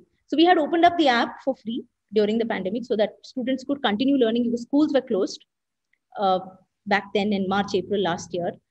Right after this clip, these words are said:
So we opened up the app for free. Then we realized that students were missing out on the scheduled learning, uh, which, which happens because they, their teachers, at that point in time, it had not yet happened. So we launched free live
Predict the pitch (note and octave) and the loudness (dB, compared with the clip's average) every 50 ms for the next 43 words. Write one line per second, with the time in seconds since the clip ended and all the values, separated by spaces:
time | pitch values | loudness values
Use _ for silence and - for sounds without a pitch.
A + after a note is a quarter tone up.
0 | _ _ _ _ _ A#3 A#3+ C#4 A3+ A3 A3 C4 D4+ D4+ C#4+ A#3 C#4+ B3+ A3+ A#3 | _ _ _ _ _ -2 2 4 4 4 4 4 2 2 2 2 2 2 2 2
1 | A3+ - - A#3+ - - A3+ A3 G#3+ G#3 F#3 A3+ C4+ D4+ D4+ - D4+ - - B3 | 0 -4 -8 -8 -6 -6 -6 -4 -4 2 4 4 4 4 2 -2 -6 -6 -2 0
2 | C#4 B3 A#3+ A#3 A#3+ B3+ B3 C#4 E4 - - C#4+ C4+ C4+ C4+ - - B3+ B3 C4 | 4 6 6 6 6 4 4 4 2 0 0 0 0 0 0 -6 -8 -6 -4 -2
3 | D4 D4 D#4 C#4 B3+ A#3+ B3 - C#4 C#4+ C#4+ C#4+ D4 D4 C#4+ - A#3 A#3+ C4+ B3 | 0 0 0 0 0 0 0 0 0 2 2 2 2 0 -2 -2 -2 -2 -2 -2
4 | - - A3 G#3 G#3+ C#4 D4+ D#4 D#4 C4 B3+ C4 C4+ D#4+ A4 - - _ _ _ | 2 2 2 4 4 4 6 6 6 6 6 4 2 0 -2 -4 -10 _ _ _
5 | _ _ _ _ _ _ - G3+ G3+ G3 G3 F#3 - - G#3+ B3 B3 B3 - B3+ | _ _ _ _ _ _ 0 2 4 4 4 2 0 -4 -4 -4 -4 -4 -6 -8
6 | B3+ - - A#3 G#3+ - B3+ C4 D4 - F#3 - - - G#3 G#3 A#3 - A#3+ A#3+ | -8 -4 -4 -4 -2 0 0 0 0 -2 -4 -10 -12 -6 -6 -2 2 2 2 2
7 | A#3+ - - - A3+ G#3 G#3 A3 A3 - - A3 A#3 A#3 A#3 - A#3+ A#3 A#3 C4 | 0 -6 -8 -6 -4 2 2 2 2 0 -2 0 0 0 0 -4 -6 0 2 2
8 | B3 B3 B3 - - _ _ _ A3+ A#3 A#3+ A3 B3 A3+ B3 B3 B3+ C4 C4 C4 | 2 2 0 -8 -18 _ _ _ 0 0 2 2 4 4 4 2 2 0 0 2
9 | C#4+ C4+ C4+ B3 A#3+ A3+ A3+ A3 A#3 C4 B3+ A3+ G3 - A#3+ C4+ B3 D4+ C#4+ D#4 | 2 0 2 0 0 -2 -2 -2 -2 -4 -4 -4 -6 -6 -6 -2 0 2 4 4
10 | D4 B3+ A#3+ A#3 B3 C#4+ E4 - - - _ _ _ _ _ _ - C#4+ D#4 D#4 | 4 4 4 4 2 2 0 -4 -8 -16 _ _ _ _ _ _ 2 4 4 4
11 | C4 G#3+ A3 A#3+ | 4 4 2 2